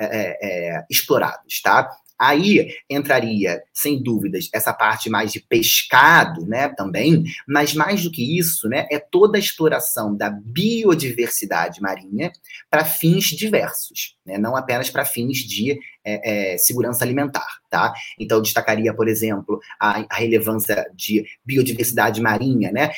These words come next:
de recursos vivos ou não vivos, podem ser peixes como podem ser, é, é, é,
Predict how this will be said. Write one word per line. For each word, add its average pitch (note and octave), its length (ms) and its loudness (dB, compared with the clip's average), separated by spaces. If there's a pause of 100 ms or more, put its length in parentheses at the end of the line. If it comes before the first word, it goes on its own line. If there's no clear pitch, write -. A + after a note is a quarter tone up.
(140)
de C#3 80 -4
recursos F3 480 6
vivos A3 380 2
ou C4 80 8
não D4 100 4
vivos, F3 320 2
podem C#3+ 240 2
ser D#3+ 220 0
peixes G#3 320 8
como G#3+ 180 2
podem G3+ 300 2
ser, G3+ 400 6 (260)
é, D3 60 -2
é, C#3+ 360 -2
é, A#2 640 0